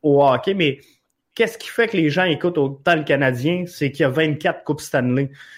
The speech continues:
sais, ils, ils ont rien gagné depuis mille neuf cent quatre-vingt-treize, mais pourquoi les gens restent là ?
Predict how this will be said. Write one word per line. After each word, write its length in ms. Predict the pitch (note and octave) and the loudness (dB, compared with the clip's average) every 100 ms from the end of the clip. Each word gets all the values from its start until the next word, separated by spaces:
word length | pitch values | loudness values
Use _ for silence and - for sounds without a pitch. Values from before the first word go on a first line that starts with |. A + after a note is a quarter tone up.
| - | -20
sais, 240 | - A3 G#3+ | -4 -2 0
ils, 160 | F#3 - | -2 0
ils 180 | F3 F#3 | 4 6
ont 140 | F#3+ | 4
rien 320 | E3+ F#3+ A3 | 4 4 4
gagné 400 | G3+ G3+ G3 A3 | 4 4 4 2
depuis 240 | G3 E3+ F#3 | 2 0 0
mille 120 | F3+ | 0
neuf 160 | F3 | 0
cent 140 | - G3 | -2 -4
quatre-vingt-treize, 880 | F3 D#3 D#3 D3+ D3+ C#3+ F3 F#3+ D#3 | -4 -2 0 0 0 0 0 0 -2
mais 140 | D3+ | -2
pourquoi 320 | D3 E3 A3+ | -2 0 0
les 200 | G3 G3+ | 2 2
gens 240 | D#3+ F#3 F3+ | 2 2 2
restent 420 | E3+ E3+ - - | 2 0 -2 -2
là ? 160 | G3+ | -2